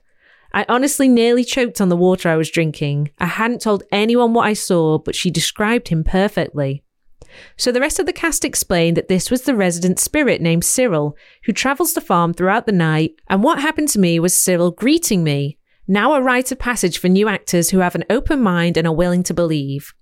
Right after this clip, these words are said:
He's apparently a practical joker and loves a good scare. I listened to an episode the other day in which you mentioned one of the crew on the Transylvania show was pushed into a hole, and he finally understood what you guys experience all the time.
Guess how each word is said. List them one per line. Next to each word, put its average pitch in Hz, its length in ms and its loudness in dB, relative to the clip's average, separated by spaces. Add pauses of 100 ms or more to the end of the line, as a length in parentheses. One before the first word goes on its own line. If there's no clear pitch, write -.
(180)
He's 226 180 0
apparently 233 520 0
a 180 60 2
practical - 420 -4
joker 185 680 -4
and 185 140 2
loves 220 220 0
a 185 40 0
good 170 180 -2
scare. 147 540 -2 (420)
I 214 120 0
listened 294 300 0
to 330 100 -2
an 311 80 0
episode 254 440 0
the 175 100 2
other 170 100 0
day 170 320 0
in 180 120 0
which 233 200 -2
you 277 80 0
mentioned 185 400 0
one 190 140 0
of 233 60 -4
the 294 80 -4
crew 175 280 0
on 156 80 0
the 165 80 -2
Transylvania 196 800 0
show 151 240 0
was 156 160 0
pushed - 320 -4
into 175 240 2
a 156 60 0
hole, 156 520 0 (260)
and 190 120 0
he 190 80 0
finally 220 500 0
understood 190 440 0
what 160 160 0
you 214 160 0
guys 165 260 -2
experience 220 640 0
all 165 80 0
the 156 80 -4
time. 135 520 -4